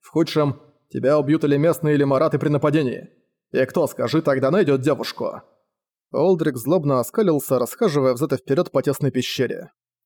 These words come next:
"Вороны, тебя подери!" прорычал он. "Вас всех! Если, конечно, девушка еще жива",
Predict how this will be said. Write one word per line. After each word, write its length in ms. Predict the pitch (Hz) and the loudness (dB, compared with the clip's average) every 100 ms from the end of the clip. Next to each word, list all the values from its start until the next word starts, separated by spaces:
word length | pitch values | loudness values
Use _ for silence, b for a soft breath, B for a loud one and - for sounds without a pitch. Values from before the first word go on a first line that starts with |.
| - | -16
"Вороны, 640 | 143 139 139 139 131 123 | -14 -4 2 4 4 0
тебя 360 | 117 156 135 135 | 0 0 2 2
подери!" 600 | 131 160 151 156 139 110 - _ _ _ _ _ - | 2 0 4 4 4 0 -6 _ _ _ _ _ -4
прорычал 560 | 139 127 127 147 123 | -2 0 0 0 0
он. 280 | 127 104 78 _ _ _ _ | 0 -2 -8 _ _ _ _
"Вас 500 | - 120 143 151 123 | -10 -2 2 2 0
всех! 640 | - - 170 147 90 - - _ _ _ - | -6 -2 2 2 0 -10 -16 _ _ _ -10
Если, 240 | 127 - | -8 -6
конечно, 360 | 123 139 127 143 | -2 -2 0 0
девушка 360 | 139 131 - 143 | 0 0 0 0
еще 200 | 127 147 | 0 0
жива", 420 | 151 131 - | 2 0 -2